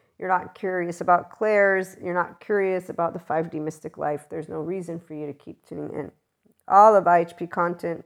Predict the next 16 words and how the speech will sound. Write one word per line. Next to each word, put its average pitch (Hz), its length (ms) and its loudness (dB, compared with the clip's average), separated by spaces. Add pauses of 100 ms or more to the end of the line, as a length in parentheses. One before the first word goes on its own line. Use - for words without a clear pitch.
always 185 360 -2
inspires 165 720 -4
another 175 300 -6
person's 170 460 -10
higher 160 180 -6
potential. 214 480 -10
It's 170 180 -12
your 185 200 -4
potential, 170 440 -12
not 156 240 -10
mine. 175 460 -6 (580)
The 208 200 -4
educational 185 1000 0
concepts 185 760 0
are 175 320 6
for 165 640 0